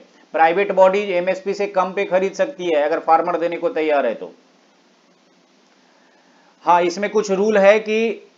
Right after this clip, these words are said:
पैन कार्ड government का जरूरी है, ये farmer का जरूरी है। September दो हज़ार बीस में ये rule लाया गया था। इससे रिलेटेड नेक्स्ट चीज है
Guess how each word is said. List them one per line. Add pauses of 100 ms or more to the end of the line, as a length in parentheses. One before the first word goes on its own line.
(280)
पैन
कार्ड
government
का
जरूरी
है,
ये
farmer
का
जरूरी
है।
September
दो
हज़ार
बीस
में
ये
rule
लाया
गया
था। (1900)
इससे
रिलेटेड
नेक्स्ट
चीज
है